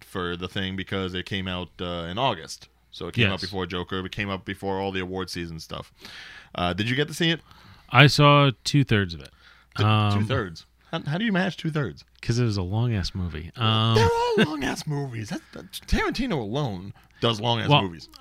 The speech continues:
Speaker 2: I, I should preference this by saying I'm n-, not a big fan of Quentin Tarantino and his films. I'm,
Speaker 1: <gasps>
Speaker 2: how, how is that, like, sh-, shocking at all?
Speaker 1: Well, I just
Speaker 2: He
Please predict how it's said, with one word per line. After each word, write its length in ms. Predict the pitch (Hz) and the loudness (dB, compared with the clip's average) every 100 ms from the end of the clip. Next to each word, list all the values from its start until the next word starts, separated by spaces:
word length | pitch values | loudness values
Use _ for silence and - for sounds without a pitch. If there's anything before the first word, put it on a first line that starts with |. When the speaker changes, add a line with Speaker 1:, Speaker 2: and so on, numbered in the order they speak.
| - | 2
Speaker 2:
I, 180 | 143 156 139 | 6 6 6
I 60 | |
should 260 | 139 135 113 | 6 6 6
preference 400 | - 107 101 92 | 6 6 4 -2
this 160 | 90 - | -4 -2
by 140 | 92 | -2
saying 360 | - 92 87 85 | 0 0 0 -2
I'm 600 | 85 98 95 98 98 101 | -2 0 2 2 0 -2
n-, 280 | - 113 | -4 0
not 280 | 110 110 117 | 4 4 4
a 80 | 117 95 _ | -2 -8 _
big 260 | 110 98 85 | 2 2 0
fan 280 | 95 90 90 | -2 -2 -2
of 220 | 85 87 | -4 -4
Quentin 280 | - 90 87 | -2 -2 -2
Tarantino 560 | 90 85 82 90 82 | -2 -2 -4 -4 -4
and 80 | 82 | -4
his 100 | 80 | -4
films. 420 | - 82 73 80 | -4 -6 -8 -6
I'm, 440 | - 113 104 226 - - _ | 0 2 0 -4 -12 -18 _
Speaker 1:
<gasps> 280 | _ _ _ | _ _ _
Speaker 2:
how, 260 | - 277 285 | 2 4 6
how 320 | 190 240 214 | 4 6 6
is 180 | 160 113 | 4 4
that, 320 | 120 104 95 | 2 2 -2
like, 220 | 92 87 | -6 -6
sh-, 260 | - 104 101 | -6 -6 -6
shocking 540 | - 101 82 - 76 | -4 -4 -4 -10 -14
at 100 | 73 | -14
all? 260 | 73 - - _ _ _ - | -16 -20 -20 _ _ _ -4
Speaker 1:
Well, 100 | 466 480 | 0 0
I 100 | 117 | -2
just 200 | 113 | -4
Speaker 2:
He 20 | 113 | -4